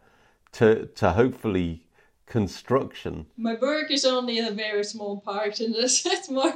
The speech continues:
Speaker 2: my, yeah, ideology and my utopia that is, uh,
Speaker 1: <laughs>
Speaker 2: yeah, the very big picture.
Speaker 1: <laughs> Oh, no pressure, but I think it's a really important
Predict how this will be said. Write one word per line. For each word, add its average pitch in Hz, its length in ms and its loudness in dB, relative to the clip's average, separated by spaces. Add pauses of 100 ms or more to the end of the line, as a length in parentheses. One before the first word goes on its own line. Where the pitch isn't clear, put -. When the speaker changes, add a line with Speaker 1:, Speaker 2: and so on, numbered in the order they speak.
(340)
Speaker 2:
my, 254 360 4
yeah, 226 540 -6 (160)
ideology 214 680 -4
and 214 120 0
my 202 120 -4
utopia 196 760 -10
that 185 200 -20
is, - 260 -4 (400)
uh, - 840 -4
Speaker 1:
<laughs> - 40 -2
Speaker 2:
yeah, 196 220 -2
the 190 200 -4
very 190 260 -4
big 190 340 -12
picture. 196 400 -10 (380)
Speaker 1:
<laughs> - 520 -6
Oh, 147 120 8
no 185 220 6
pressure, - 420 2
but - 140 -2
I 127 120 10
think 233 200 -2
it's 135 180 -4
a 113 40 0
really 113 300 2
important 101 640 0